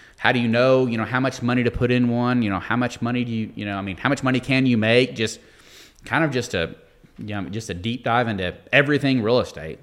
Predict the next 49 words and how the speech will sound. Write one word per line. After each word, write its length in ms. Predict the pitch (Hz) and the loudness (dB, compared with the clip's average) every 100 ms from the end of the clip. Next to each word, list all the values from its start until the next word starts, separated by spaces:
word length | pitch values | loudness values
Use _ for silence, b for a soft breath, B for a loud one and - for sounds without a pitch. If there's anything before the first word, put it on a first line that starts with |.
| - | 4
The, 240 | 120 110 | 6 6
like, 160 | 110 - | 2 0
like 100 | 117 | -2
you 60 | 123 | -2
said, 160 | 135 | 0
the, 100 | 110 | 0
the 160 | 101 113 | -2 -2
hard 240 | 123 131 | 2 4
money 220 | 131 127 113 | 4 4 4
lending. 420 | 127 107 80 87 | 0 -2 -8 -8
Like, 220 | 92 90 | -8 -6
"Hey, 300 | - 143 98 | 0 2 2
you 120 | 92 | -2
know, 120 | 98 95 | -4 -2
I 100 | 123 | -2
don't 120 | 127 | 0
have 240 | 135 139 | 0 0
the 80 | 127 | -2
money 480 | 104 120 139 117 107 | -2 -2 -2 -2 -4
to, 580 | - 120 107 101 98 92 - | -6 -6 -4 -4 -6 -8 -10
you 140 | 95 | -10
know, 240 | 98 95 92 | -6 -4 -4
I, 160 | - 117 - | -6 -6 -2
I 60 | 127 | 0
don't 80 | 151 | 2
have 100 | 151 | 2
twenty 240 | - 147 | 4 4
percent 340 | 139 123 135 104 | 4 0 0 0
down." 400 | 127 135 104 90 | 0 2 0 -2
Well, 200 | 110 135 | -4 -4
we 80 | 131 | -4
can 100 | 117 | -4
help 160 | 127 | -4
you 60 | 127 | -4
with 80 | 117 | -2
that 180 | 120 - | -4 -2
too. 300 | 127 92 85 | -2 -2 -4
You 80 | 92 | -4
know, 140 | 110 | -2
"What 160 | 113 139 | 0 4
about 180 | 147 | 4
a 40 | 135 | 4
hard 260 | 147 147 | 6 4
money 220 | 139 143 131 | 4 2 4
lender? 320 | 208 131 98 | 4 4 2
Do 80 | 101 | 2
you 80 | |
have 240 | 123 147 113 | 4 4 4
any?" 260 | 92 82 | -4 -10